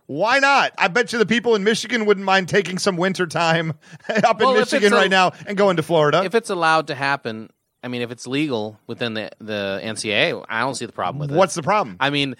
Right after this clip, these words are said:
Speaker 2: if it makes the S E C mad, it almost makes me like it, <laughs>
Speaker 1: You
Speaker 2: even
Speaker 1: know
Speaker 2: though I
Speaker 1: what?
Speaker 2: don't like Michigan.
Speaker 1: You know what? Nick Saban in Alabama is perfectly wel-, welcome to go to Grand Rapids, Michigan <laughs> for any spring
Speaker 2: That's right.
Speaker 1: practice he wants
Speaker 2: Hey,
Speaker 1: to take.
Speaker 2: tradesies. <laughs>
Speaker 1: <laughs> I mean,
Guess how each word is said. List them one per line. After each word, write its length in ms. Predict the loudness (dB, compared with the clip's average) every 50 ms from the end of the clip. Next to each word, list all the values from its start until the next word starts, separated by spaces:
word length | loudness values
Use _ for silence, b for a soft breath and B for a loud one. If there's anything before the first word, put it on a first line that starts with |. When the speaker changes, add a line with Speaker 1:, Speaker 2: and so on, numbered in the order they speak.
| b b
Speaker 2:
if 140 | -6 -4 -4
it 120 | -4 -2
makes 260 | -2 -2 -2 0 0
the 80 | 0 2
S 180 | 2 2 0
E 60 | -2 -6
C 180 | -4 -4 -4
mad, 240 | 0 0 2 2 2
it 60 | 2
almost 280 | 0 0 -2 -4 -4 -4
makes 240 | -4 -4 -4 -6 -6
me 120 | -6 -6
like 320 | -2 0 0 0 0 -2 -6
it, 80 | -8
<laughs> 140 | -8 -8 -6
Speaker 1:
You 60 | -2
Speaker 2:
even 120 | 0 0 2
Speaker 1:
know 120 | 2 2 2
Speaker 2:
though 60 | 2
I 80 | 2
Speaker 1:
what? 40 | 2
Speaker 2:
don't 160 | 0 0 0
like 180 | 0 0 0 0
Michigan. 460 | -2 -4 -4 -4 -6 -8 -10 -10 -12 _ -12
Speaker 1:
You 140 | -8 -4 -2
know 120 | 0 2
what? 240 | 2 2 2 0 0
Nick 160 | -2 -2 -2
Saban 340 | -2 -2 0 0 2 0 0
in 100 | 0 2
Alabama 480 | 2 4 4 4 4 2 2 2 2 2
is 160 | 0 -2 -4
perfectly 420 | -2 -2 -2 0 0 -2 -2 0
wel-, 280 | 2 4 4 4 4 2
welcome 400 | 2 2 2 2 2 0 -4 -2
to 60 | -2 2
go 100 | 2 2
to 80 | 2
Grand 260 | 2 0 0 0 2 2
Rapids, 340 | 2 2 0 0 -4 -6 -2
Michigan 560 | -2 -2 0 -2 -2 0 0 0 2 0 -2
<laughs> 340 | -4 -4 -16 -16 -16 -18 -20
for 260 | -18 -10 -4 -2 0
any 220 | 0 2 2 0
spring 200 | 0 0 0 0
Speaker 2:
That's 120 | 0 0 0
right. 60 | 0
Speaker 1:
practice 320 | 0 0 0 0 -2 -2 0
he 100 | 0 0
wants 240 | 0 0 0 0
Speaker 2:
Hey, 120 | 0 0 2
Speaker 1:
to 100 | 2 2
take. 320 | 0 0 -4 -8 -16 _
Speaker 2:
tradesies. 760 | -4 0 0 2 2 0 0 0 0 0 0 0 -2 -4 -4 -4
<laughs> 800 | -4 -6 -4 -6 -4 -2 0 0 0 0 0 -2 0 0 0 2
Speaker 1:
<laughs> 20 |
I 160 | 2 2 2
mean, 380 | 2 2 2 2 2 2 2 0